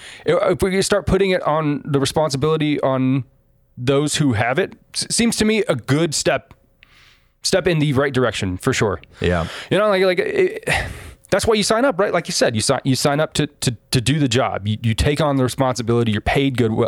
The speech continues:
Speaker 1: for it. We willingly, again, we don't have an option, give taxes so that these things can happen in our society. And then,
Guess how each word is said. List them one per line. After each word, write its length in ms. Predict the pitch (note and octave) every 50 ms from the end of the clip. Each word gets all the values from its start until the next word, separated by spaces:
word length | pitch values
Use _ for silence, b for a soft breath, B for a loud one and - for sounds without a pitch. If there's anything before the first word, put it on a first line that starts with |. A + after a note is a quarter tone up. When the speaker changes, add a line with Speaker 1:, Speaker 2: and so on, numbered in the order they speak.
| - - A2+
Speaker 1:
for 300 | - - C3+ A#2+ A2+ G#2+
it. 100 | - - B B B B B B B B B _ -
We 500 | - A#2+ A#2 D3 D3+ D3 D3 C#3+ C#3 C3+ - _ _ _ _ _ - - -
willingly, 760 | C3 A2+ B2 D3+ E3 E3+ D#3+ C3+ A#2 G#2+ G#2 G2+ G#2+ A2+ A#2 - - - - -
again, 200 | A#2 - D#2 G#2+
we 60 | G#2+
don't 100 | G#2 F#2+
have 100 | F#2+ G2
an 60 | F#2
option, 360 | F#2 G#2+ A#2 - - F#2+ G2+ - B B B B B B
give 420 | B2 A2+ A2+ D#3+ E3 D#3 B2+ G#2+ -
taxes 500 | - C3+ D3+ D#3 F3 - - A#2+ A#2 -
so 100 | - C3
that 140 | A#2+ A#2+ -
these 180 | C3+ C3 - -
things 180 | C3 B2 -
can 120 | - - A2
happen 360 | - C3+ D3 D#3 - A2+ G#2
in 100 | G2+ G2
our 140 | G2+ G#2 F#2
society. 460 | F2 A#2 - - A3 C4 B3+ E3+ B2 A#2
And 80 | G#2
then, 180 | G#2 A2 G#2+